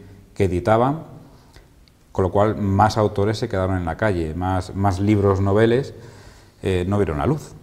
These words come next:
porque al final las editoriales cada vez arriesgan menos. Eh, si tú vas a una librería,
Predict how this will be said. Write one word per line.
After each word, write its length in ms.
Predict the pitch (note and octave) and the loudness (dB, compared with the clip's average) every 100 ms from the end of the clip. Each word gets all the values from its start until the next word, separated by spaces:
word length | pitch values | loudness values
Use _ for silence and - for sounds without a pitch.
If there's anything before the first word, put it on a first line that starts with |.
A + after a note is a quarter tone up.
| - | -10
porque 200 | - - | -8 -6
al 60 | D#2 | -8
final 280 | D#2 E2 F#2 | -6 -4 -4
las 120 | F#2 | -4
editoriales 440 | E2+ F2+ F#2+ F#2+ | -6 -4 -2 -4
cada 180 | - E2 | -4 -4
vez 160 | E2+ E2+ | -4 -6
arriesgan 340 | E2+ E2 D#2+ | -8 -8 -4
menos. 380 | G#2+ B2+ D3+ D3+ | 0 0 -2 -8
Eh, 380 | - - - - | -18 -16 -16 -16
si 120 | - | -18
tú 100 | - | -10
vas 140 | E2 - | -10 -8
a 60 | F2 | -8
una 80 | |
librería, 600 | D#2+ D#2 D#2 F2+ F2+ E2+ | -6 -6 -4 -2 -2 -4